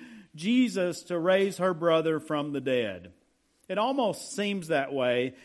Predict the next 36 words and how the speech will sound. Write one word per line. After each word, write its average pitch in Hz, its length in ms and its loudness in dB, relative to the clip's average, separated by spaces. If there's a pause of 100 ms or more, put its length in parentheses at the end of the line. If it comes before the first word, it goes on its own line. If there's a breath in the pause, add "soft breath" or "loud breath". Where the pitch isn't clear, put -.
However, 196 460 2
as 165 160 0
you 175 80 -10
continue 214 480 -2
to 196 80 4
work 185 300 2
through 170 140 0
the 151 80 -2
passage, 156 760 -2 (260 loud breath)
it's, 165 340 -4
uh, 170 220 0
highly 208 500 2
unlikely 139 920 -2 (320 loud breath)
that 165 200 -2
she 180 180 -8
was 147 240 -4
thinking 147 460 -4
that 113 380 -6
<clears throat> 139 320 -6
because 156 500 2 (640)
if 190 120 -4
you 208 120 0
go 196 340 8
over 151 300 0 (240 loud breath)
to 180 80 -4
verse 175 340 2
thirty-nine, 156 800 0 (500 loud breath)
uh, 147 180 2
here 190 260 4
Jesus 165 480 -2 (100)
goes 180 280 4
to 165 140 -2
the 147 120 -4
tomb 180 380 -2
and 143 280 -4
asks 170 420 -2